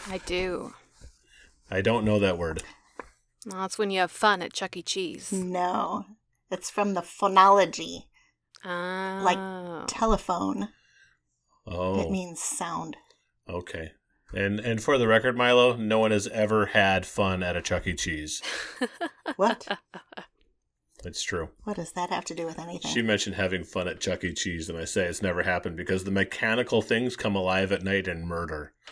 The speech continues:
Speaker 3: Oh, dear.
Speaker 1: Mm,
Speaker 2: It's true.
Speaker 1: true.
Speaker 2: Scientifically proven. Yeah, it's true. Sorry, go ahead.
Speaker 3: Huh. Um,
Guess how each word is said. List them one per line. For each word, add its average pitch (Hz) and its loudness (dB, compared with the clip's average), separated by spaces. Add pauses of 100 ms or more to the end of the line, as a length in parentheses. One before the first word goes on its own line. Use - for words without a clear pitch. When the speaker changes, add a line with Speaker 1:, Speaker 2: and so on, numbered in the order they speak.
(360)
Speaker 3:
Oh, 202 -2
dear. 156 -4
Speaker 1:
Mm, - -10
Speaker 2:
It's 98 -4
true. - 0
Speaker 1:
true. 180 -2 (400)
Speaker 2:
Scientifically 113 0
proven. 92 0 (1200)
Yeah, 95 -2 (160)
it's 101 -10
true. 104 -2 (1080)
Sorry, 90 -2
go 151 2
ahead. 135 -2 (1160)
Speaker 3:
Huh. 392 4 (1080)
Um, 262 10